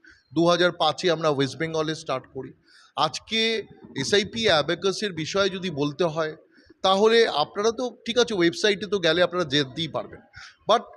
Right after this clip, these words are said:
এসআইপি অ্যাবাকাসকে এই মুহূর্তে সারা ইন্ডিয়ার প্রায় দু হাজারেরও বেশি স্কুল আমাদের ট্রেনিং প্রোগ্রামটাকে সাপোর্ট করে। আমরা একমাত্রই অ্যাবাকাস অর্গানাইজেশন যাদেরকে President of India, আহ, মিট করেছিলেন রাষ্ট্রপতি ভবনে দু হাজার বারো সালে,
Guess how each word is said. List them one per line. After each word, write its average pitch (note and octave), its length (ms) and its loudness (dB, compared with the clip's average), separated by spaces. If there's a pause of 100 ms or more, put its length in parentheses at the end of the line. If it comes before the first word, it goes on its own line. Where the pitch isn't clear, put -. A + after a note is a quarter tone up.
(280)
এসআইপি A3+ 460 -2
অ্যাবাকাসকে G3+ 680 0
এই F#3+ 360 -6
মুহূর্তে A3+ 600 -4
সারা F#3+ 520 2 (480)
ইন্ডিয়ার F3+ 540 2
প্রায় F#3 400 0
দু D#3+ 320 -10 (100)
হাজারেরও A3 440 2
বেশি F3 320 -4
স্কুল F3 580 -6 (500)
আমাদের F#3+ 340 0
ট্রেনিং F3 320 -2
প্রোগ্রামটাকে D#3+ 560 -4
সাপোর্ট C#3 480 -6
করে। G#2 200 -12
আমরা D3+ 280 0
একমাত্রই G3 800 0 (320)
অ্যাবাকাস F3 440 0
অর্গানাইজেশন F#3 800 -6
যাদেরকে E3 380 -4
President E3+ 560 -8
of F3+ 260 -6
India, D#3 320 -2 (600)
আহ, D3 260 2
মিট F3 280 0
করেছিলেন D#3+ 720 0
রাষ্ট্রপতি D#3+ 500 -4
ভবনে C#3 380 -2
দু - 380 -10
হাজার D3 220 0
বারো C3 260 -2
সালে, - 340 -8